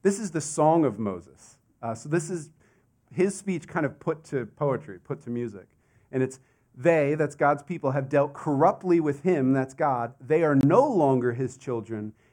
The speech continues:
because they are blemished. They are a crooked and twisted generation."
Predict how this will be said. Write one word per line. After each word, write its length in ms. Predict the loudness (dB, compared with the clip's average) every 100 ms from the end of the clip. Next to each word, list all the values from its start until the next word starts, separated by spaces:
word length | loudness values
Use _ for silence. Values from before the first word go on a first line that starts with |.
| _
because 300 | -4 -2 0
they 140 | 0
are 80 | -2
blemished. 760 | -2 -2 0 2 -2 -8 -20 _ _ _ _
They 120 | 0
are 120 | 0
a 60 | 0
crooked 720 | -6 -6 -4 -4 -2 -4 -4 -10
and 220 | -10 -10
twisted 720 | -10 -10 -10 -10 -10 -8 -10 -16
generation." 600 | -12 -8 -6 -8 -10 -14